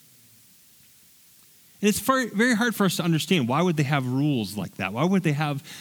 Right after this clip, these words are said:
um, you know, situations where they would literally ostracize people just because they had some health concerns? But you, we have to understand, this is the world before modern hygiene, right? Um, soap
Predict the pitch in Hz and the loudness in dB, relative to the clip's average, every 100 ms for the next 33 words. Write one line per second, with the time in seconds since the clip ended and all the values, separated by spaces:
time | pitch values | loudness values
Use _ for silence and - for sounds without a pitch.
0 | - 120 117 117 - - - - - 120 | -10 -4 -2 -2 -8 -20 -20 -12 -6 -6
1 | 101 - 156 165 165 131 131 127 127 147 | -4 -4 0 0 0 0 0 2 2 2
2 | 156 131 156 165 147 151 - 156 127 156 | 0 0 -2 -4 0 -2 0 -4 -2 -4
3 | 147 147 151 135 127 123 120 107 - - | -2 -4 -2 -2 -2 -2 -2 -4 -12 -6
4 | 143 - 180 170 - 110 - 98 113 214 | -4 0 0 -2 -4 -6 -6 -8 -2 -4
5 | 180 - - - 190 226 220 180 240 226 | -4 -12 -18 -4 -4 2 2 2 -2 0
6 | 208 185 - 220 185 131 - - 208 220 | 2 2 2 0 2 0 -2 -2 0 2
7 | 196 170 202 170 160 196 190 175 170 170 | 4 4 2 2 2 2 4 4 2 2
8 | 156 160 160 123 113 85 - - 113 127 | 2 2 2 0 -4 -8 -14 -6 -2 -2
9 | - - - - - - - - _ - | -4 -12 -20 -20 -20 -20 -20 -20 _ -12
10 | 107 104 95 - _ _ _ _ - - | -8 -8 -10 -14 _ _ _ _ -8 -2
11 | 254 160 | 0 0